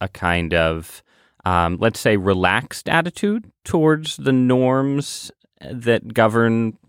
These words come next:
the life of a president or the life of a pope, um, and, and are sort of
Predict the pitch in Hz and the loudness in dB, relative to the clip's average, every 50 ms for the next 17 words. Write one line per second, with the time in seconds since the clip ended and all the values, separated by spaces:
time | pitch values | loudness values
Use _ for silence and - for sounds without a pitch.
0 | _ _ 127 123 - - 123 110 107 107 107 107 104 - 107 110 101 - - 113 | _ _ -20 -20 -4 0 0 2 4 4 4 4 2 0 -4 -6 -2 2 2 2
1 | 110 110 127 127 131 143 - - 107 101 101 98 98 98 98 - 104 92 95 90 | 2 2 0 -4 -4 -4 -2 -2 0 0 2 4 4 2 2 0 -4 -8 -10 -10
2 | - - 110 107 131 185 - - - _ _ _ _ _ _ _ _ - 110 107 | -2 2 2 4 4 2 -2 -12 -20 _ _ _ _ _ _ _ _ 2 4 6
3 | 104 107 107 107 - - - - - - - - 107 107 104 101 104 101 101 - | 6 6 4 4 0 -2 -6 -6 -6 -10 -4 0 2 4 4 4 4 2 -2 -6
4 | - _ - 101 104 98 101 95 - 117 101 101 98 | -6 _ 0 2 4 4 4 4 2 2 2 2 0